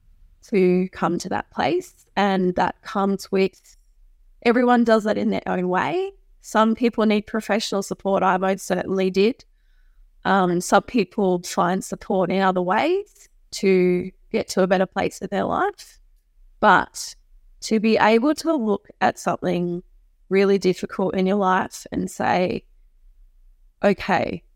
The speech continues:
what was my part in this? How have I learned?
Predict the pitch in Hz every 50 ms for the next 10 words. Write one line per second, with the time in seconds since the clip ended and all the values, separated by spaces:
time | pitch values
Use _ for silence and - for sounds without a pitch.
0 | _ - - _ - 185 185 - - _ _ _ _ - 185 202 196 - 196 196
1 | 202 - 214 208 220 202 208 214 214 208 - 294 339 - - - - - _ _
2 | _ _ - - - 196 202 202 196 190 202 202 202 208 196 190 190 185 185 180
3 | 170 -